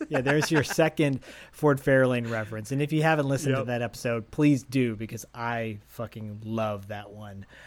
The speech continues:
Speaker 2: uh,
Speaker 1: <laughs>
Speaker 2: as
Speaker 1: I
Speaker 2: I
Speaker 1: do
Speaker 2: love
Speaker 1: too.
Speaker 2: all of our episodes, but specifically that one too. So from there, we're now at the back of the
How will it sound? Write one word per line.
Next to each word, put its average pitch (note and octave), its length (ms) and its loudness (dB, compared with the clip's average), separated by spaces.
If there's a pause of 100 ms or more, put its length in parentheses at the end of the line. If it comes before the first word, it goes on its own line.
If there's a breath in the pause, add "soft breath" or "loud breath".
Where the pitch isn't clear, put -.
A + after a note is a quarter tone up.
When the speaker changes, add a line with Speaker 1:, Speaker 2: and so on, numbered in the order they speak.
(100)
Speaker 2:
uh, A#2 320 -6
Speaker 1:
<laughs> - 40 -16
Speaker 2:
as D3+ 180 2
Speaker 1:
I D3+ 80 6
Speaker 2:
I C#3+ 40 6
Speaker 1:
do C#3 60 4
Speaker 2:
love C#3 140 4
Speaker 1:
too. D3 60 6
Speaker 2:
all C3 160 6
of A2 100 -4
our G#2+ 120 -4
episodes, G#2+ 420 -8
but G#2+ 260 -10
specifically B2+ 680 -4
that G#2 180 -12
one G#2 100 -12
too. G2+ 160 -16 (440 loud breath)
So D#3+ 280 6 (140)
from D3+ 240 2
there, D3 340 2
we're C3+ 220 0
now D3 340 2
at C3+ 80 0
the B2+ 100 -8 (240)
back C#3 260 2
of C#3 80 -4
the A#2+ 420 -2